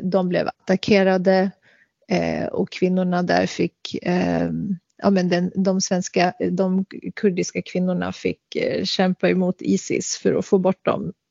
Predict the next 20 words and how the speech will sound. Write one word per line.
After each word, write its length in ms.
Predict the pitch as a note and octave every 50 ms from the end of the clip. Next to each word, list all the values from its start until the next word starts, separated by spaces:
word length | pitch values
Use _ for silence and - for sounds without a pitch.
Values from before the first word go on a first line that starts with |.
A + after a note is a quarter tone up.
| _ _ -
från, 540 | - - - G3+ F#3+ F3 E3+ F3 F3+ F#3 F#3+ - _ _ _ _ _ _ _ _ _ _ _ -
eh, 360 | - F2+ - - - - G2+ - - G3+ - _ _ _ _ _ _ _ - - _ - - - - - - - -
i 180 | - G#3 G3+ F#3+
och 40 |
med 120 | F#3+ F#3+ G3
att 200 | - - - - - _ - G#3+ G3+ F3
de 240 | G#3 G#3+ G#3+ G#3 G#3
har 160 | F#3 G3+ G3
blivit 760 | F#3 F3+ F#3+ F#3+ F3+ F#3+ E3 F#3 - _ - - - - -
kallade 580 | _ - - F#3 F#3 F3+ F#3 F#3 F3+ F#3+ G3+ F#3
för, 480 | - - - - F#3+ F#3+ F#3+ F#3 F#3+ - - _ _ _ _ _ _ _ _ _ _ _ _ _ _ _ _
de, 320 | - G#3 F3+ G#3+ - -
de 240 | G3 A3 G#3+ G#3+ G#3
har 100 | A3+ A3
ju 100 | A3 G#3+
sin 200 | - - G#3+ G3+
egen 380 | - G#3 G#3 G3 G3 G3+ G3+ G3
tro 420 | - - - B3+ A#3 F3+ E3+ F3
och 300 | F3 - - - G3 F#3+
då 300 | F3 G3 G#3 G3+ G3 F#3+